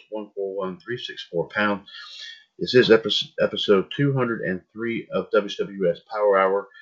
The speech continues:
This is Saturday, April eighteenth, two thousand twenty. We're at six twenty-seven P M, ladies and gentlemen.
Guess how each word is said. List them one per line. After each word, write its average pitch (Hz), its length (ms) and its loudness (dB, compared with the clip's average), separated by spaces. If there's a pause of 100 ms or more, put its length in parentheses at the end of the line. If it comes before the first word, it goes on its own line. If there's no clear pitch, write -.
(200)
This - 160 -8
is - 200 -2
Saturday, 117 360 4
April 98 360 -4
eighteenth, 98 480 -6
two 123 140 -8
thousand 87 360 0 (100)
twenty. 104 260 -4
We're 87 140 2
at - 160 0
six 143 340 -6
twenty-seven 95 600 -4
P 90 140 -6
M, 85 220 -4 (140)
ladies 87 220 -6
and - 100 -20
gentlemen. 85 280 -12